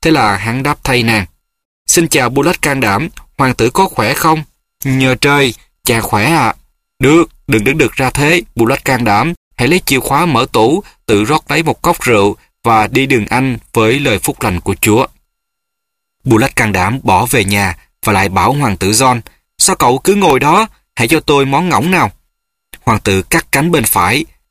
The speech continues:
đặt lên một cái đĩa và đưa nó ra. Bulat can đảm cầm lấy và vội vã vào trong tháp.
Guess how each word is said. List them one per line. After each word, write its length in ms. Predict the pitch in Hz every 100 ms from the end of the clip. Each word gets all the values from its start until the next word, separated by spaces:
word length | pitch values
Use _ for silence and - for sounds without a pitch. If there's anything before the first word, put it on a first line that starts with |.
| _ -
đặt 280 | 120 -
lên 180 | 139 127
một 140 | 117 -
cái 120 | 151
đĩa 320 | 120 92 151 170 _ -
và 240 | 101 87 110
đưa 220 | 113 107
nó 180 | 104 127
ra. 280 | 135 113 - _ _ _
Bulat 320 | 120 113 135
can 180 | - 113
đảm 240 | 92 90 147
cầm 280 | 123 98
lấy 260 | 92 110 156 -
và 120 | 104
vội 200 | 110 101
vã 320 | 98 87 135
vào 140 | 131 92
trong 200 | 110 95
tháp. 240 | 107 143